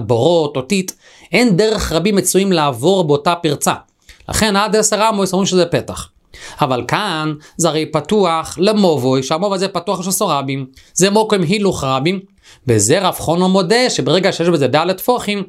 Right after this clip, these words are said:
זה כבר פוסל את המובוי. שואלת הגימורה, "אם באופן זה דיבר רב חונין, אז על האופן הזה חלק עליו רב הונא.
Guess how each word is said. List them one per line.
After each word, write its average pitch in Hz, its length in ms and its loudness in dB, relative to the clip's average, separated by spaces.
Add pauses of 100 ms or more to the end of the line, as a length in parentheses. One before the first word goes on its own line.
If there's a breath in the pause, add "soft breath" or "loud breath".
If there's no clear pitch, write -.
(280 soft breath)
זה 170 220 2
כבר 170 420 0
פוסל 170 320 0
את 170 100 -2
המובוי. 123 460 0 (720 loud breath)
שואלת 156 300 2
הגימורה, 139 460 0 (120)
"אם 180 220 0
באופן 156 460 0
זה 147 140 2
דיבר 156 280 0
רב 151 120 0
חונין, 160 420 0 (320)
אז 120 120 2
על 117 100 4
האופן 147 340 0
הזה 135 220 2
חלק 127 360 -2
עליו 147 160 0
רב 135 140 0
הונא. 202 200 2